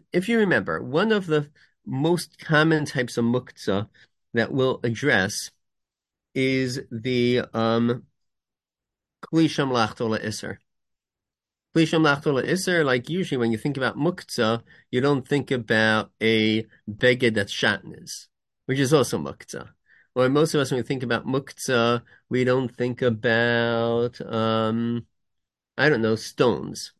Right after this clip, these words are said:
Stones are also muktzah. Most of us, when we think about muktzah, we think about a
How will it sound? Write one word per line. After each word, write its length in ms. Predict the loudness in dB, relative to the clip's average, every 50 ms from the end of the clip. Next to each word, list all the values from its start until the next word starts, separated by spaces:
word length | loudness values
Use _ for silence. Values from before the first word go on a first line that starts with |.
| _ _ _ _
Stones 360 | -8 -4 -2 -2 0 0 0
are 100 | 0 0
also 260 | 0 0 -2 -4 -8
muktzah. 460 | -8 -10 -10 -12 -16 -16 -16 -16 -18 -20 _ _ _ _ _ _ _ _ _ 0
Most 200 | 2 2 4 4
of 80 | 4 2
us, 80 | 2
when 100 | 2 0
we 40 | 0
think 180 | 0 -2 -2 -2
about 160 | -2 -2 0
muktzah, 540 | 0 0 0 -2 -4 -4 -2 0 0 0 -2 -4 _ -20 _ _ -4
we 120 | -4 -2
think 260 | 0 0 0 2 0
about 500 | -2 -2 0 2 2 2 2 0 -2 0
a 640 | 2 4 4 6 6 4 4 2 2 0 0 -2